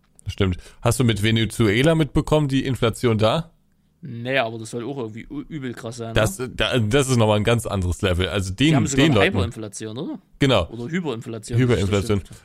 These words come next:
Speaker 1: Ähm, die, äh, haben, äh, ähm, d-, denen geht's richtig übel. Also noch, also das ist,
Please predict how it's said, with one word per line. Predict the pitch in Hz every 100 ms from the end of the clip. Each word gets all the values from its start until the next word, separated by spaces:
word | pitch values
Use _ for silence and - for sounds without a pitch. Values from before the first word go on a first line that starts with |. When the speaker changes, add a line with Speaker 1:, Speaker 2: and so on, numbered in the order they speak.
| -
Speaker 1:
Ähm, | 110 107 107 98
die, | 117 110
äh, | -
haben, | 80 101 107 117 120 113 -
äh, | - 110 107 104 92 104
ähm, | 104 101 98 92
d-, | 101
denen | 131 165
geht's | 131 -
richtig | 156 - 92 -
übel. | 104 98 107 135
Also | 95 104
noch, | 110 - - _ -
also | - 104 95
das | 135 127
ist, | 113